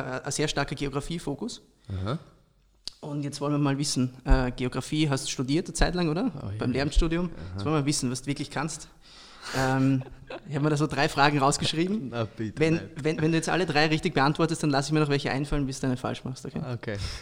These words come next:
Speaker 1: <laughs> Aber schauen wir mal, sie sind nicht einfach.
Speaker 2: Okay.
Speaker 1: Seku und Mo kommen aus Mali.
Speaker 2: Ja.
Speaker 1: Wie heißt die Hauptstadt?
Speaker 2: Boah,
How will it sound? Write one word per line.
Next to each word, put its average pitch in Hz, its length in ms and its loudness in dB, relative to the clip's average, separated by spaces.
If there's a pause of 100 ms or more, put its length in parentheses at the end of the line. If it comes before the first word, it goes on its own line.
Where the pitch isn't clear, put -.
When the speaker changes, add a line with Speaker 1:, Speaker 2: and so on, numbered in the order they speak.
(220)
Speaker 1:
<laughs> - 0 - (140)
Aber 165 120 2
schauen 143 240 4
wir 127 40 0
mal, 120 140 -2
sie 135 120 -2
sind 160 120 4
nicht 165 140 2
einfach. 117 320 -4 (220)
Speaker 2:
Okay. 104 440 -10
Speaker 1:
Seku 190 500 2
und 156 280 -2
Mo 165 460 2
kommen 160 600 4
aus 135 160 2
Mali. 113 380 0 (160)
Speaker 2:
Ja. 90 180 -6 (340)
Speaker 1:
Wie 123 140 -6
heißt 127 160 -6
die 120 60 -4
Hauptstadt? - 380 -8 (680)
Speaker 2:
Boah, 87 340 -14